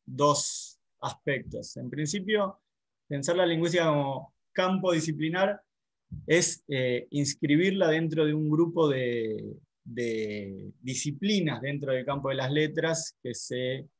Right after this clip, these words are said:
encargan, que se ocupan de estudiar el lenguaje, ¿no? Podemos ubicar la lingüística junto con otras subdisciplinas dentro del campo de las letras, como serían los estudios literarios,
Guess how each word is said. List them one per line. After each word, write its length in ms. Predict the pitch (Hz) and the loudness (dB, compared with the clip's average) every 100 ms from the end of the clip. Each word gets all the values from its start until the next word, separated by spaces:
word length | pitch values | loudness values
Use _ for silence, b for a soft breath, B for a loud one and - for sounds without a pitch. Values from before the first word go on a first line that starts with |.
| - | -12
encargan, 720 | 131 127 156 156 139 139 131 | -8 0 2 2 2 0 -4
que 100 | 117 | -8
se 120 | - | -8
ocupan 420 | 113 143 135 143 | -6 -4 -2 -2
de 80 | 120 | -2
estudiar 360 | 110 117 120 131 | -6 -6 -2 -2
el 120 | 131 | -2
lenguaje, 520 | 117 123 135 - - _ _ _ | -4 -2 -2 -4 -8 _ _ _
¿no? 280 | - 160 - b b _ _ | -8 -8 -10 b b _ _
Podemos 600 | 120 131 139 139 - - _ | -4 0 0 -2 -6 -16 _
ubicar 380 | 127 123 135 135 | -6 -4 0 2
la 120 | 143 | 2
lingüística 600 | 135 131 151 147 147 131 | 0 0 0 0 -2 -4
junto 460 | - 143 143 135 - | -2 -2 0 -2 -4
con 140 | 127 | -4
otras 520 | 135 139 127 - - _ _ _ _ _ _ | -2 -2 -2 -4 -10 _ _ _ _ _ _
subdisciplinas 1000 | - 202 175 160 160 143 202 214 156 120 | 2 2 6 4 4 2 4 4 4 2
dentro 300 | 143 139 135 | 0 2 0
del 140 | 127 | 0
campo 260 | 143 139 131 | 0 0 0
de 60 | |
las 140 | 127 127 | 0 0
letras, 460 | 160 151 151 135 | 2 2 2 -2
como 180 | - 123 | -4 -12
serían 280 | 104 113 123 | -8 -6 -6
los 120 | 110 | -6
estudios 320 | 101 - 123 | -10 -6 -6
literarios, 960 | 110 107 127 151 151 131 117 113 104 - | -4 -6 0 2 2 0 -4 -6 -10 -18